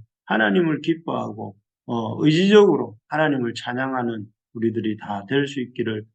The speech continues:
소망합니다. 그럴 때 그 여호와를 바라보며 고난의 시간을 견딘 자는 빛과 같이 빛나게 되지만 그 어려운 시간에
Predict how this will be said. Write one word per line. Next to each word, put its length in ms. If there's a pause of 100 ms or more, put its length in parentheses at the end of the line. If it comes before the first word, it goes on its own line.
(140)
소망합니다. 720
그럴 280
때 340 (420)
그 300 (260)
여호와를 500
바라보며 720
고난의 360
시간을 440
견딘 400
자는 480 (320)
빛과 320
같이 320
빛나게 480
되지만 560 (420)
그 300
어려운 380
시간에 600